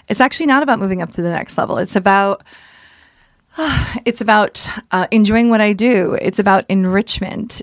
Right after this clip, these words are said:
It's about, uh, oh, completely having a lateral move. It's about, hey, I've walked in the door in this company in this position, and now I wanna move over to that position, and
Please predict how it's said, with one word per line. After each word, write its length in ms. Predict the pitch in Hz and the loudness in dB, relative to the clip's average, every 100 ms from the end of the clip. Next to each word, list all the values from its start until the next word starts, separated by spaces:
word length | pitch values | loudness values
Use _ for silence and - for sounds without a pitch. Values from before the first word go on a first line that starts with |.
| - | -4
It's 220 | 196 - | -2 0
about, 880 | 196 196 185 185 185 185 - - - - _ _ - | 0 0 0 2 0 -4 -6 -8 -10 -14 _ _ -4
uh, 180 | 196 196 - | -2 -2 0
oh, 160 | 208 - | 0 0
completely 600 | - 220 - 247 247 226 | 0 0 0 0 0 2
having 300 | 226 214 196 | 2 0 0
a 60 | 180 | -2
lateral 480 | 185 185 185 185 180 | 0 2 2 0 0
move. 440 | 208 220 185 170 - - - | 0 0 -2 -8 -12 -18 -8
It's 200 | 208 196 | -6 -4
about, 480 | 196 190 190 - - - - | 0 0 0 -2 -10 -18 -4
hey, 320 | 262 277 220 | 2 4 4
I've 320 | 180 226 254 | 4 2 2
walked 400 | 220 208 214 - | 0 2 2 0
in 80 | 233 | -2
the 60 | 220 | 0
door 240 | 208 208 | 2 2
in 120 | 185 | 2
this 140 | 185 - | -2 0
company 440 | 208 208 208 214 - - _ _ | 0 2 0 -2 -6 -20 _ _
in 360 | 190 190 180 175 | -4 -2 -2 0
this 240 | 262 - | 0 -2
position, 640 | - 190 175 - 170 185 233 - - - - | -6 -4 -4 -6 -2 -2 -2 -6 -20 -10 0
and 160 | 208 | 4
now 280 | 220 262 294 | 6 4 2
I 120 | 277 | 2
wanna 140 | 233 233 | 0 0
move 120 | 220 | 0
over 140 | 202 | 0
to 100 | 190 | -2
that 280 | 185 233 294 | 2 2 0
position, 680 | 214 185 190 - 165 185 208 _ - | -4 -4 -4 -4 -6 -6 -6 _ -4
and 540 | 202 208 202 202 196 | 2 4 4 2 0